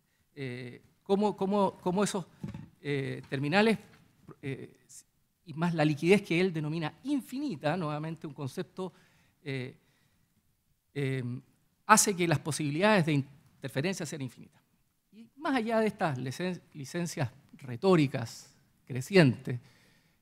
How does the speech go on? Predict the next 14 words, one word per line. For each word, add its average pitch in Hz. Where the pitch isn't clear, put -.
eh, 110
recuerdo 147
en 135
mis 131
clases 139
de 127
castellano 135
que 139
esto, 135
esta 143
figura 147
literaria 135
se 131
llama 143